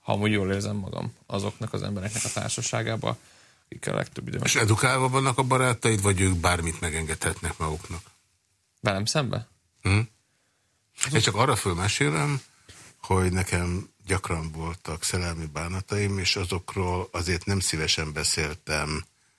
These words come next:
Speaker 2: mindenkinek. Még akkor sem, hogyha valakinek valamit elmeséltem, akkor azért nem vettem jó néven, hogyha később visszatért rá. Ami teljes kiszámíthatatlan szituációkat eredményezett, és volt egy főpincér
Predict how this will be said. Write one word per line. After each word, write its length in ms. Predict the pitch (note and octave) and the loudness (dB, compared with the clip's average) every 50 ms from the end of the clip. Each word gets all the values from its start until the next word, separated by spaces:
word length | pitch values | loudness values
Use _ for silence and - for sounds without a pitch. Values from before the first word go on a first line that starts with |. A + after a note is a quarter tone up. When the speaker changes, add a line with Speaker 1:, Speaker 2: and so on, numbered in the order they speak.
| _ _ _ _ - | _ _ _ _ -4
Speaker 2:
mindenkinek. 840 | - D#2+ D2+ - B1+ C2+ - - - - - - - - - - - - - | -2 -2 0 0 -2 -4 -4 -4 -6 -6 -6 -6 -8 -8 -10 -12 -14 -6 0
Még 180 | G2+ G#2 G2+ | 2 2 4
akkor 260 | A2 D3 - - A2 | 4 4 4 4 4
sem, 260 | G2+ - E2+ E2+ C#3 D3 | 4 4 2 0 0 0
hogyha 200 | A#2+ - - G2+ | 0 2 2 4
valakinek 360 | A#2+ A#2+ A2+ - A#2 G2+ G2 | 4 4 2 2 2 2 2
valamit 300 | A#2 A2 F2+ E2+ F2 - | 4 2 2 2 2 2
elmeséltem, 840 | - D#3 F#3+ E3 D2+ - - D#2+ C#2 D2 - - G#2 C3 D#3 - - | 2 2 2 2 0 0 0 0 0 -2 0 0 0 0 0 -2 -4
akkor 340 | - - D3 C#3 - D#3+ C#3+ | -2 -2 0 0 2 2 2
azért 280 | C3 B2 A2 B2+ A2+ G#2+ | 4 4 4 2 2 2
nem 160 | B2 A#2 G#2+ | 2 2 4
vettem 300 | F#2 - - - F2 D2+ | 2 2 2 0 0 0
jó 160 | E2+ F#2 F#2 | 2 4 4
néven, 340 | F2+ E2+ E2+ E2 D#2 E2+ E2 | 4 4 4 4 4 2 0
hogyha 240 | E2 D#2+ - - - | 0 -2 -2 -2 -2
később 300 | - E2 D#2 - E2 C#2+ | 0 0 2 2 0 0
visszatért 640 | C#2+ C#2+ - - C#2+ C2 - C#2+ C#2 C2 - - | 0 0 0 0 0 -2 -2 -4 -4 -4 -6 -8
rá. 240 | - - - - - _ _ _ _ _ _ _ _ _ _ _ _ _ _ _ _ _ _ _ _ _ _ _ - | -8 -8 -8 -8 -10 _ _ _ _ _ _ _ _ _ _ _ _ _ _ _ _ _ _ _ _ _ _ _ 0
Ami 300 | - G#2 G2+ F#2+ E2+ - | 2 4 4 4 4 2
teljes 280 | - F2+ D2+ C#2+ - | 2 0 2 0 -2
kiszámíthatatlan 1080 | - - - - - C#2 D2 D2+ D#2+ - C#2 - - C#2+ - - - D2+ - - - - _ _ _ | 0 0 0 0 0 -2 -4 -6 -8 -8 -10 -10 -10 -12 -10 -8 -8 -8 -8 -8 -10 -12 _ _ _
szituációkat 1040 | - - - - F2 - E2 D2+ D#2+ E2 - - D#2 D2+ C#2+ - - D2 D#2+ - - - | -4 -4 -2 -2 -2 -4 -4 -4 -4 -2 0 0 0 -2 -4 -4 -6 -6 -6 -8 -8 -6
eredményezett, 840 | - F#2+ F2+ F#2 F#2+ G2+ B2 C#3 C#3 C3 C3+ B2 - C#3 B2+ - - - | -2 0 0 0 0 0 0 0 0 0 0 2 2 0 0 0 0 2
és 300 | G2 F#2+ F#2 - - - _ _ _ _ _ - - - - - - - - | 4 4 4 2 0 -4 _ _ _ _ _ -20 -20 -20 -20 -20 -18 -10 0
volt 340 | - G2+ G2+ G2 F#2 - - | 4 6 6 6 6 4 2
egy 160 | E2+ E2 - | 0 2 2
főpincér 1200 | - - - A2 G#2 F#2 - - F2+ D#2 D#2 E2 E2 - - - F2 E2+ D#2+ D#2+ D#2+ D#2+ E2 E2+ | 2 2 4 4 4 2 2 0 0 0 0 0 0 2 2 2 4 4 4 4 2 2 0 -4